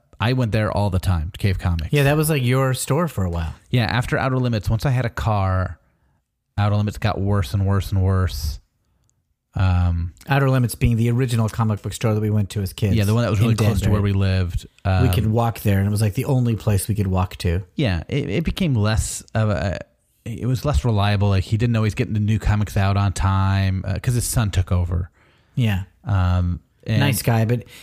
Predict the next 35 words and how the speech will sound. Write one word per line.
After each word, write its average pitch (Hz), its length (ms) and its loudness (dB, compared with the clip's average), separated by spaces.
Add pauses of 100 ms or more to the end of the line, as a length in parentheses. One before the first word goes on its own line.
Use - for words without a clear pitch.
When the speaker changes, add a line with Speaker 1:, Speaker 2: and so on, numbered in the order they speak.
Speaker 2:
he 156 140 0
wasn't 123 240 2
as 113 120 0
into 113 180 2
it 107 80 0
as 98 100 0
his 98 140 -4
dad 90 220 -4
was. 95 120 -6
Speaker 1:
Right. 123 180 -4 (140)
Very 113 260 -2
nice 92 200 -2
guy. 92 300 -2 (360)
And 120 100 0
I - 20 2
was 131 80 0
just 143 140 -2
like, 151 200 -2
"Oh," 123 360 -4 (120)
they 139 220 -2
would 156 140 0
just, 147 180 4
like, 110 200 -2 (160)
frequently 131 440 0
not 107 220 2
have 107 160 2
the 101 100 2
comics 113 380 -2
that 107 100 2
I 104 80 2
had 107 240 0
on 101 80 2
my 98 120 2
pull 123 280 -4
list. - 420 -10